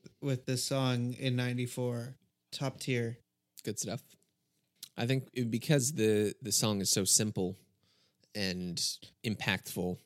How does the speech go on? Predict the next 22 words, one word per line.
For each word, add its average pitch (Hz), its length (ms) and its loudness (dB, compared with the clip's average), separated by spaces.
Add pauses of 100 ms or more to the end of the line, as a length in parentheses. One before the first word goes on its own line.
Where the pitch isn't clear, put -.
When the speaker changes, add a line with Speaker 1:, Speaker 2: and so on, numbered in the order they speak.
(1160)
Speaker 2:
it, 101 280 -2
it's 95 200 -2
easy 104 340 0
to 87 80 -2
reinterpret 90 680 -2
and, 87 240 -4 (100)
and, 90 440 -6
like, 90 180 -6 (100)
plug 98 300 0
into 90 400 -2
any 92 280 -4
sort 92 220 0
of 98 160 -8 (800)
stylistic - 1040 0 (260)
pursuit 95 400 0
he 95 100 -6
was 90 120 -6
interested 87 440 -4
in 90 160 -8
at - 100 -12
the - 140 -10
moment. 98 300 -8